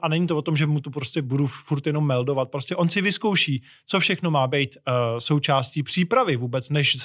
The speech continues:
než začnu volat, než se potkám s tím klientem, jak se na něj můžu připravit. Pak mi ukáže, jak udělat dobrý a jak udělat třeba špatný začátek toho jednání.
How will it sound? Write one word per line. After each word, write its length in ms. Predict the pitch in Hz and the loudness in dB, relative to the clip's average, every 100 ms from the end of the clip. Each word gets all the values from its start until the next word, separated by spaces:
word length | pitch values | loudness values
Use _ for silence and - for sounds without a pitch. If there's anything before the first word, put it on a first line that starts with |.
| 175 175 | -2 0
než 180 | 185 | 2
začnu 320 | 208 - 165 143 | 2 0 0 0
volat, 280 | 127 107 | 0 -2
než 120 | 127 - | -2 -4
se 100 | 190 | -2
potkám 380 | 147 - 127 117 | -4 0 0 0
s 40 | |
tím 160 | 139 120 | -4 -4
klientem, 380 | 135 120 117 127 | -4 -4 -4 -4
jak 140 | - | -2
se 120 | - | 0
na 80 | 165 | 2
něj 140 | 165 | 4
můžu 240 | 165 156 165 | 2 2 0
připravit. 520 | 160 151 190 165 110 - - - - _ - | -2 -2 0 0 -4 -8 -20 -20 -20 _ 2
Pak 280 | 160 156 - | 2 0 -2
mi 160 | 170 175 | 0 2
ukáže, 640 | 160 160 151 151 165 160 156 | 2 4 4 4 4 2 0
jak 260 | 147 - - | -2 -4 -4
udělat 300 | 143 151 131 | 2 2 2
dobrý 520 | 139 156 151 160 165 | 0 0 0 0 -2
a 80 | 139 | -4
jak 160 | 131 151 | -4 -4
udělat 220 | 147 143 | -6 -4
třeba 240 | 165 156 | -2 0
špatný 560 | 156 - 151 - 156 151 | -2 0 -2 0 -2 0
začátek 500 | 143 - 139 143 - | -2 0 -2 -2 -4
toho 240 | 156 160 | -2 0
jednání. 600 | 156 143 165 190 170 113 | 0 0 0 0 -2 -4